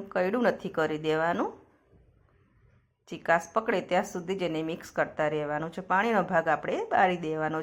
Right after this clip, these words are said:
છે. પાંચથી દસ મિનિટ જેવું લાગે છે. એકદમ મીડિયમ આંચ ઉપર કરવાનું છે. તમે એકવાર આ રીતે કાચી કેરીનો છૂંદો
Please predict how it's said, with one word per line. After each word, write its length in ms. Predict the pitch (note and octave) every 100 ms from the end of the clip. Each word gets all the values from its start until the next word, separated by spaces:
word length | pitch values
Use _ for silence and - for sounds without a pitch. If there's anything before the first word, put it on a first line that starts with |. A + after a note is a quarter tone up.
| D#3
છે. 100 | C#4+ G#4 - _ _ _ _ _ _ _ _ _ _ _ - _ _ _ _ _ _ _ - _ _ _ _ _ _ _ _ _ _ _
પાંચથી 420 | D#3+ D#3 - A#3
દસ 180 | F#3 E3 -
મિનિટ 240 | D#3 D#3+
જેવું 180 | E3 E3 F3+
લાગે 280 | F3+ G#3+ A3+
છે. 120 | D#4+ G4 - - - _ _ _ _ _ _ _
એકદમ 280 | - F3 E3+ F3+
મીડિયમ 320 | E3+ E3+ E3
આંચ 140 | D3+ -
ઉપર 160 | - D3+ D#3+
કરવાનું 440 | E3+ F#3 G#3 A3
છે. 120 | D4 G4 - - _ _ _ _ _ _ _ _ _
તમે 180 | - E3+ E3+
એકવાર 260 | E3+ D#3+
આ 120 | D#3
રીતે 260 | D3+ D3+ G3+ F#4 - - _ -
કાચી 320 | E3+ - F#3+ F#3
કેરીનો 300 | E3+ F3 F#3
છૂંદો 240 | F3+ F3